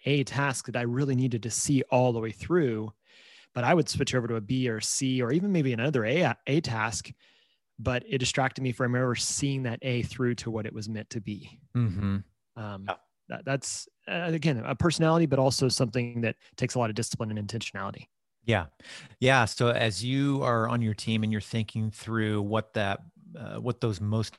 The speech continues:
Speaker 2: important, those vital few, that A work, uh, what those tasks are, um, it just takes time. It takes
Speaker 1: Mm-hmm.
Speaker 2: a lot of time. Don't, don't fool yourself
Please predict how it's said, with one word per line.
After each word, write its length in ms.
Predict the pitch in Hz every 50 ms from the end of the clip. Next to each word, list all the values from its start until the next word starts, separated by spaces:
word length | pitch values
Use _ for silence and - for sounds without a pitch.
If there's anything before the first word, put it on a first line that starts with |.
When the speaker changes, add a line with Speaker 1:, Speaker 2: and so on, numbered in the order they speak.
| _ -
Speaker 2:
important, 340 | 104 95 - - 117 101
those 120 | 107 98 87
vital 260 | 107 107 107 107 101
few, 220 | - - 113 107
that 160 | 98 95 - -
A 100 | 101 98
work, 360 | 95 98 92 90 _ - - _ _ _ _ _ _ _ _ -
uh, 260 | 101 92 92 95 95
what 460 | 90 95 - - 123 117 113 - _ -
those 220 | 113 104 95 -
tasks 560 | - - - 104 95 92 - - - - - - _ -
are, 480 | 110 110 113 110 98 90 87 92 95 - - - - - - - - _ -
um, 520 | 117 110 104 98 95 90 90 90 90 90 - _ _ _ _ _ _ _
it 120 | - 135 110
just 200 | 120 156 - -
takes 240 | - 165 160 - -
time. 400 | - 110 117 147 117 98 101 - _ _ _ _
It 100 | - 120
takes 220 | - - 147 123 139
Speaker 1:
Mm-hmm. 100 | 135 113
Speaker 2:
a 20 | 110
lot 100 | 110 107
of 80 | 107
time. 360 | - - 117 107 98 95 90 - - - - - - -
Don't, 460 | 117 139 135 131 135 139 135 143 - - _ _ _ _ _ _ _ _ _ _ _ -
don't 280 | 123 135 143 - - -
fool 260 | - 151 156 156 156
yourself 420 | 147 139 127 - - 117 113 104